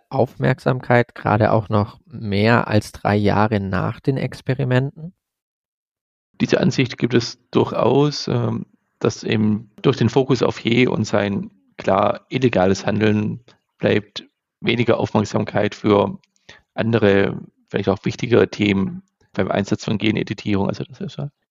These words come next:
Speaker 2: die grundsätzliche Frage stellt, ob es medizinisch gerechtfertigt sein kann, das Genom zu verändern.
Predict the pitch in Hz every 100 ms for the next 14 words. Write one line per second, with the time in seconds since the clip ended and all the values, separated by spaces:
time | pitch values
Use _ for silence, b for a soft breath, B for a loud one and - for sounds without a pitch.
0 | _ 160 - - 123 120 120 113 107 -
1 | 101 104 104 - 107 101 - _ _ _
2 | _ _ _ _ - 113 107 - 101 -
3 | 117 107 - 104 107 - - 98 - 107
4 | 107 - 101 98 95 - - - 117 -
5 | 107 107 110 - 135 - - -